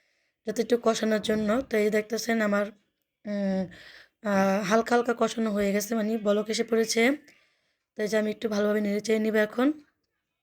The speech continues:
তো নেড়ে চেড়ে নিয়ে আমি এই যে আগের থেকে ধুয়ে রাখছি রসুন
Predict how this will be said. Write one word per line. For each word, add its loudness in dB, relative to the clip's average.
তো -6
নেড়ে 4
চেড়ে 4
নিয়ে 2
আমি 2
এই -2
যে 0
আগের -6
থেকে -2
ধুয়ে 0
রাখছি -2
রসুন 0